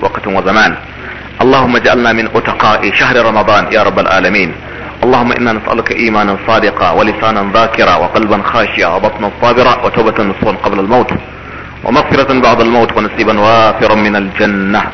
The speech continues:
برحمتك يا أرحم الراحمين. سبحان ربك رب العزة عما يصفون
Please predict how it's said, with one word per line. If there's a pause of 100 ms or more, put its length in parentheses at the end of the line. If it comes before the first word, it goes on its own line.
(120)
برحمتك
يا
أرحم
الراحمين. (560)
سبحان
ربك
رب
العزة
عما
يصفون